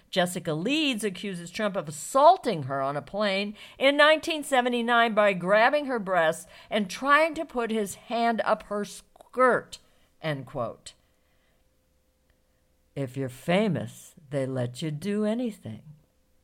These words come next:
Believe it or not, Trump's attorney even cited Law and Order S V U, S V U, asking Carroll, quote,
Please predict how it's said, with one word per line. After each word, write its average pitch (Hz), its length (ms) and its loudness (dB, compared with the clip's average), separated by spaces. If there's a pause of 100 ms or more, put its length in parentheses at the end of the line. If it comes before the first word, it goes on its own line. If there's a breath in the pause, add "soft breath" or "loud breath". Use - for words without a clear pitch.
(880)
Believe 294 300 2
it 392 80 2
or 262 100 4
not, 226 380 4
Trump's 302 320 0
attorney 240 420 -4
even 220 300 -6
cited 214 460 2
Law 247 560 8 (100)
and 226 260 0
Order 233 520 2
S 254 240 4
V 220 140 -10
U, 240 300 -4 (140)
S 233 240 4
V 202 140 -6
U, 214 500 -2
asking 247 480 2
Carroll, 151 440 -2 (100)
quote, 220 440 4